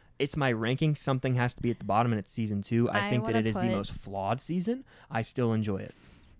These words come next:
Speaker 2: Flawed. I wanna put you and
Speaker 1: What,
Speaker 2: Jenna
Speaker 1: so one is your most flawed season?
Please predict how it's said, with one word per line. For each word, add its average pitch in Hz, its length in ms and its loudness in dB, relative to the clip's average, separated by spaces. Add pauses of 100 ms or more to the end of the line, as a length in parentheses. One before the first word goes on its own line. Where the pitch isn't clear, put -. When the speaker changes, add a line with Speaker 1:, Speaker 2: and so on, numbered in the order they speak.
(180)
Speaker 2:
Flawed. 156 580 -2 (300)
I 233 40 2
wanna 254 160 6
put 247 140 6
you 220 240 8
and 214 160 6
Speaker 1:
What, 165 80 10
Speaker 2:
Jenna 190 220 8
Speaker 1:
so 170 100 10
one 131 240 6
is 147 100 4
your 139 100 4
most 127 180 2
flawed 113 180 0
season? 85 280 -8